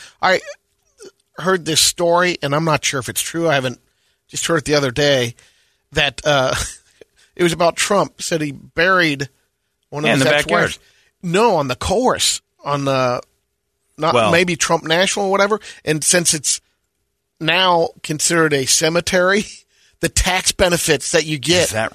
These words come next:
Speaker 2: right?
Speaker 1: on the golf property is humongous.
Speaker 2: Really?
Speaker 1: I don't know if that's <laughs> true or not, but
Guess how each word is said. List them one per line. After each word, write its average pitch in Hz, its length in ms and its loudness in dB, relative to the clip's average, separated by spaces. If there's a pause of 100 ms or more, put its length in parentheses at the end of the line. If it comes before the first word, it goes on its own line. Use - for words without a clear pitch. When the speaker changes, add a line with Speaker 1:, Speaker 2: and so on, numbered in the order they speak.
(100)
Speaker 2:
right? 87 240 0
Speaker 1:
on 160 80 0
the 160 80 2
golf 156 460 0
property 156 480 0
is 147 240 -4
humongous. - 960 -2
Speaker 2:
Really? 175 500 2 (640)
Speaker 1:
I 170 120 0
don't 185 120 -2
know 190 100 2
if 180 80 -2
that's 175 220 -2
<laughs> - 0 -
true 349 320 2
or 208 60 4
not, 131 260 -4
but 156 240 -6